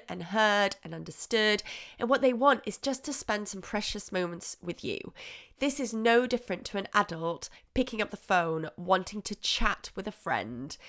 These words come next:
or a close family member just to say hello. It's connection, it's interaction.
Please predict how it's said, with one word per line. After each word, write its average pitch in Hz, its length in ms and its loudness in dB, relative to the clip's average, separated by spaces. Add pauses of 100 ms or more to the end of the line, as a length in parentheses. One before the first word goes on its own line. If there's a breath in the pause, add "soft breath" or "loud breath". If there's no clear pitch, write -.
(280 loud breath)
or 190 400 12 (200 loud breath)
a 214 100 -2
close 214 360 6
family 185 360 4
member 156 520 0 (480 loud breath)
just 480 200 6
to 440 80 2
say 403 200 4
hello. 392 380 6 (400)
It's 240 200 4
connection, - 880 -2
it's - 200 -8 (100)
interaction. - 1040 -2